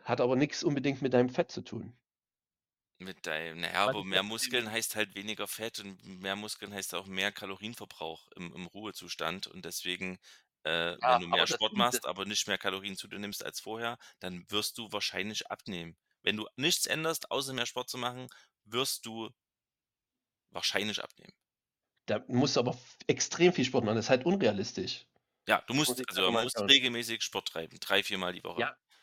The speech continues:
Speaker 1: Ja, aber selbst das wird dir, das wird dich nicht, wird dir nicht beim Abhelfen, Abnehmen helfen. Das ist zu gering.
Speaker 2: Na, ne, doch.
Speaker 1: Kalorienverbrauch ist zu gering. Wenn du natürlich extrem pumpst und extrem viele Muskeln aufbaust,
Speaker 2: Aha,
Speaker 1: dann auf jeden
Speaker 2: aha.
Speaker 1: Fall.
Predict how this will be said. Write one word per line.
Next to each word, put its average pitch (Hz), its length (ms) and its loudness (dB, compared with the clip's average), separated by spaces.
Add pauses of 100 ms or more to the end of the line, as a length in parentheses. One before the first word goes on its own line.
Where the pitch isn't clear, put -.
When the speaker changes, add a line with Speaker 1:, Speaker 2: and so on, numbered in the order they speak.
(400)
Speaker 1:
Ja, 147 100 12
aber 165 220 6
selbst 139 280 4
das 160 220 6
wird - 440 -2
dir, 147 140 4 (140)
das 123 220 4
wird 160 180 4
dich 147 100 2
nicht, 190 260 4 (100)
wird - 340 -12
dir 143 100 0
nicht 147 180 -6
beim 139 180 8
Abhelfen, 123 500 8
Abnehmen 127 360 6
helfen. 104 260 0
Das 110 120 -8
ist - 160 -10
zu - 100 8
gering. - 300 8
Speaker 2:
Na, - 420 6
ne, - 340 -2 (100)
doch. 214 220 4 (180)
Speaker 1:
Kalorienverbrauch 165 680 8
ist - 180 -12
zu 170 100 -2
gering. 175 380 -4 (280)
Wenn 143 140 8
du 160 60 12
natürlich 156 400 12
extrem 170 480 8
pumpst - 460 6
und 123 340 2
extrem 180 480 6
viele 131 240 8
Muskeln 113 340 4
aufbaust, 107 400 8
Speaker 2:
Aha, 117 60 10
Speaker 1:
dann 160 140 2
auf 120 160 6
jeden 113 180 12
Speaker 2:
aha. - 60 -2
Speaker 1:
Fall. 165 260 -6